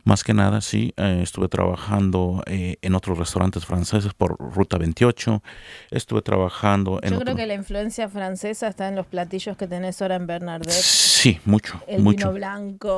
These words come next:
Speaker 1: Mucho,
Speaker 2: ¿no?
Speaker 1: mucho,
Speaker 2: La
Speaker 1: mucho.
Speaker 2: verdad, delici-, las ensaladas de endivia. Yo vi las fotos, la gente postea fotos de tu <laughs> restaurante, de sus platillos.
Speaker 1: Sí, eh, sí, a mí, ahorita estamos, eh, empezando, no he hecho publicidad.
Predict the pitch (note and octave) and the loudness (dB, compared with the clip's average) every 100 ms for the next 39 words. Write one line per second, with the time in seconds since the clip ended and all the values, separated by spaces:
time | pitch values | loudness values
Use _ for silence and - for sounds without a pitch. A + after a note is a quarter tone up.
0 | G3 G#3+ A2+ - G#2 F#2 G2 G2+ G2+ F#2+ | 6 6 6 2 -2 0 0 0 -2 2
1 | - G#3 - - G3+ G3+ F#3+ - - G3 | 2 0 -6 -6 -10 -8 -10 -12 -8 -6
2 | G3 G#3 F#3+ G3 G#3 G#3+ G#3+ F#3 F#3+ G#3+ | -4 -4 -4 -4 -4 -4 -6 -6 -6 -6
3 | G#3 G#3 G3+ B3+ C4+ A3 - G3+ G3+ A3 | -4 -4 -2 -2 -2 -2 -4 -6 -4 -4
4 | G3+ - B3+ C4 G#3 F#3 G3+ F#3+ F3+ F3+ | -4 -4 0 0 -2 -4 -4 -4 -4 -6
5 | F3 E3+ D#3+ E3+ E3 - G3+ F#3+ - F#3+ | -6 -8 -8 -8 0 2 2 0 -4 -4
6 | F#3+ A#3+ G#3 G3 G3 F#3 G3 - - - | -2 -2 -2 -2 -2 -2 -4 0 2 4
7 | C3 B2+ A2+ - F#2 G2 _ _ - - | 6 6 4 4 2 2 _ _ -10 -2
8 | B2 C3+ A2 A2+ - G#2+ B2+ D3+ - C3+ | 2 6 6 4 4 0 2 -2 -2 0
9 | C#3 B2 A2 G#2 G2+ F#2+ - G#2+ B2 C#3+ | 0 2 0 2 0 0 0 2 4 2
10 | - G#2+ - G#2+ G#2+ G2 G2 G2 F#2 A#2+ | 4 4 2 -2 -2 0 0 0 2 2